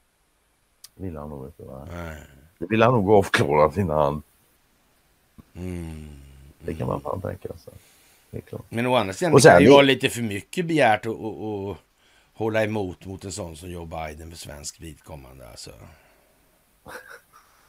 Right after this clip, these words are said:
Speaker 2: De kan ju nästan vara tvungna, menar jag.
Speaker 1: Mm.
Speaker 2: Mm.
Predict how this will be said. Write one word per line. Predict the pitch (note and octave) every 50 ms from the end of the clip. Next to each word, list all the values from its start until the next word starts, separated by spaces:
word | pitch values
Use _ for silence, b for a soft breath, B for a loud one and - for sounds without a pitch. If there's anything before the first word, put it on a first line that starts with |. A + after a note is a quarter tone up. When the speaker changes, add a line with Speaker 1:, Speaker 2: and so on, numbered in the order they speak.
| b b _ _ _ _ _ _ _ _ _ _ _ b b b b b b b b b
Speaker 2:
De | F2 F#2+ F#2
kan | - G#2
ju | A2
nästan | B2+ C#3+ B2+ - A#2 A2
vara | G#2 G2
tvungna, | - - - A2+ A2 G2 F2 D#2+ F2+ A2 D3 E3
menar | D3 G#2+ E2+ D#2 D#2
jag. | D2 D2 F#2 G#2+ B2 - _ _ _ _ _ _ _ _ _ _ _ _ _ _ _ - G2+ F#2+
Speaker 1:
Mm. | D#2+ C2 C2 - _ _ _ _ _ _ _ _ _ _ _ _ _ _ _ _ _ _ _ _ _ _ _ _ _ _ _ _ _ _ _ _ _ _ _ _ _ _ _ _ _ _ -
Speaker 2:
Mm. | G2+ G2+ G2 F2+ E2 D#2 D2 C2+